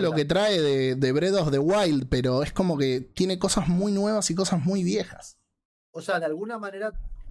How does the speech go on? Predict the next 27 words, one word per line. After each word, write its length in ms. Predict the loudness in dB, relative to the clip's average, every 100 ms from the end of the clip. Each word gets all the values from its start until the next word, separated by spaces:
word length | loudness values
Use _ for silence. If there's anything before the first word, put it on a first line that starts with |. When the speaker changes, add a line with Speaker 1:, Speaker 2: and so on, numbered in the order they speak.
| -16 -14
Speaker 2:
esos 320 | -12 -8 -8 -6
dos 180 | -6 -6
que 80 | -10
estás 240 | -12 -10 -10
diciendo, 560 | -12 -12 -12 -12 -16 _ _
Speaker 1:
Los 200 | 0 2
cambiaría 360 | 2 2 2
Speaker 2:
no 40 | 2
Speaker 1:
por 100 | 2
Speaker 2:
hablo 120 | 2
del 100 | 2
Speaker 1:
otros. 120 | 2
Speaker 2:
Spider-Man, 400 | 2 2 0 -6 -12 -16
el 160 | -14 -10
Zelda 460 | -6 -6 -4 -6 -8
y 100 | -14
el 540 | -14 -14 -16 -18 -20 -18
Resident 300 | -16 -10 -8 -8
Evil, 100 | -12 _ -20 _
reciclan 1080 | -10 -6 -4 -6 -8 -14 -14 -6 -4 -4 -12
muchas 480 | -14 -12 -8 -8 -8
cosas 320 | -10 -6 -8
o, 240 | -6 -10 -10
o 40 |
reusan 640 | -6 -4 -4 -6 -6 -4
muchas 300 | -6 -10 -12
cosas, 340 | -8 -6 -6